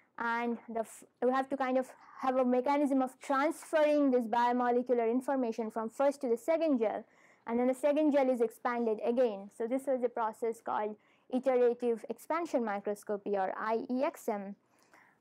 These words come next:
And looking, uh, more closely into how it works,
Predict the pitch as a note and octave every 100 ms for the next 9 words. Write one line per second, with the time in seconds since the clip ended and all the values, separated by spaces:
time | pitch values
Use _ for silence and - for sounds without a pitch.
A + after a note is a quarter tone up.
0 | - G#3+ G3+ G3+ G#3 A#3+ B3 B3 C#4+ C#4
1 | C#4 C#4 C#4 B3+ A#3+ A#3 A#3+ - A#3+ C4
2 | D#4 D#4 F4 D#4 B3+ A#3 A3+ A#3+ A#3 A#3
3 | A#3 B3 D4 C#4 A#3 A3